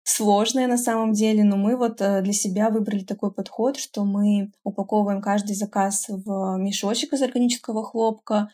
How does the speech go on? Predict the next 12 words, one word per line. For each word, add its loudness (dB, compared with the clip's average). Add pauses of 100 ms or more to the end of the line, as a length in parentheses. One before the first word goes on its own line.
(300)
То -2
есть -2
этот -6
мешочек -2
может 2
быть, -4
э, -2
дальше 0
много 4
раз 0
использован 0
покупателем. -2